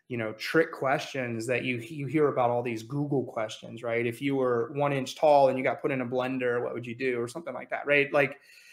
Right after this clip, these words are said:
you just have to find the passion. Now, of course, you wanna make sure they know how to program, right? You're, you're doing the basic stuff, but that's, again, it's an easy concept, right? Give 'em a little task. What does this code do?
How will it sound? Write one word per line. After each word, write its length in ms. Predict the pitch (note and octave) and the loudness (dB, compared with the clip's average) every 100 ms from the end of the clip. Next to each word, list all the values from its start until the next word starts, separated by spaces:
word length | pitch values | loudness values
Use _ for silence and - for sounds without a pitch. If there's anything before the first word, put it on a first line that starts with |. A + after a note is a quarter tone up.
| _ - | _ -6
you 160 | E3 | 2
just 260 | E3+ G3 G3 | 4 4 4
have 160 | G#3 | 0
to 80 | G3+ | 0
find 260 | E3 D3+ C3 | -2 -2 -2
the 60 | |
passion. 560 | A#2+ C3+ B2 A#2+ - - | -4 -2 -2 -2 -6 2
Now, 200 | F#3+ G#3 | 6 6
of 80 | A3 | 6
course, 440 | D#4 A#3+ - - _ _ _ _ _ | 4 2 2 -12 _ _ _ _ _
you 100 | A3+ | 2
wanna 140 | C4 | 4
make 160 | D#3 D3+ | 4 2
sure 140 | - | 2
they 100 | C#3+ | 2
know 100 | B2+ | 2
how 60 | B2 | -2
to 80 | G#2 | -4
program, 580 | - E3 C3+ A#2 A#2 A#2+ | 2 4 4 0 -2 -2
right? 160 | C3 | -2
You're, 200 | D3 D#3 | -2 -2
you're 220 | D#3+ D#3 | -2 -2
doing 220 | D3+ G3 D3 | 0 0 0
the 80 | |
basic 440 | A#2 C3 D#3 E3+ A#2 | 0 2 2 2 -2
stuff, 240 | - A2+ | -6 -6
but 120 | - C#3+ | -4 -2
that's, 180 | A3 | -2
again, 300 | E3 F3+ E3 | -2 -2 -2
it's 220 | A#2+ B2 D#3+ | -2 -4 -4
an 120 | D3+ | 2
easy 260 | E3 E3 | 4 4
concept, 640 | D3 E3 F3 - - - _ | 2 -2 -2 -4 -10 -12 _
right? 260 | C#3 B2+ C#3 | -4 -4 -2
Give 140 | C#3 | -4
'em 80 | C#3+ | -2
a 60 | C#3 | -2
little 200 | C#3+ B2+ | -2 -2
task. 440 | C#3 C3 C#3 - | 0 2 2 0
What 100 | D3+ | -2
does 100 | C#3+ | -2
this 140 | D3 C#3 | -4 -6
code 360 | - C3+ B2+ | -4 -4 -4
do? 260 | A#2 G#2+ | -8 -10